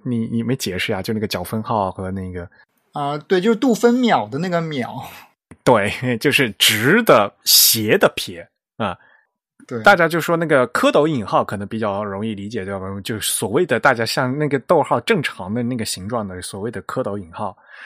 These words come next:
Speaker 1: 然后打字机的那个引号的话，它是直的，而且它可能是垂直的，就是立正的啊。然后呢，这个 prime 嘛，现在就角分号啊，还有就，就它，它是斜的，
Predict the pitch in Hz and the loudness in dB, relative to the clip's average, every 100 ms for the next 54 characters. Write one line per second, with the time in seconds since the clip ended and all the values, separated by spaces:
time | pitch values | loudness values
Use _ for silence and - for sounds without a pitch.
0 | - - 117 131 165 143 123 117 247 185 | -20 -4 0 2 4 6 6 4 0 -2
1 | - 220 240 170 127 135 123 117 107 127 | -2 0 4 4 4 2 0 -2 -4 -4
2 | 117 117 104 98 156 117 104 131 127 - | -4 -6 -10 0 2 2 0 0 -2 -2
3 | 135 - - - - 92 92 117 196 123 | -4 -4 -8 -6 -6 -6 -6 -4 -2 -2
4 | - _ _ - 147 - 123 113 - 170 | -6 _ _ 2 2 4 0 0 0 0
5 | 123 113 170 285 - - 90 95 196 - | 0 -2 -2 -2 -4 -6 -8 -6 -4 -4
6 | 101 85 92 107 98 120 160 180 233 294 | -8 -10 -12 -12 -12 -8 -4 -2 0 0
7 | 107 92 - _ _ _ _ 117 98 - | -2 -10 -18 _ _ _ _ -4 -4 -6
8 | _ _ _ - 151 226 226 175 170 - | _ _ _ 0 4 4 2 2 0 -4
9 | _ _ _ _ _ 185 180 - 233 254 | _ _ _ _ _ -4 -4 0 4 6
10 | 233 139 117 113 165 139 139 120 110 104 | 6 4 2 2 0 0 0 2 2 2
11 | 165 170 156 131 117 117 120 117 143 139 | 0 4 6 8 8 6 4 2 0 0
12 | 123 - - - 196 - - - 104 80 | -2 -2 -4 0 0 2 4 4 2 -2
13 | 107 196 | 0 0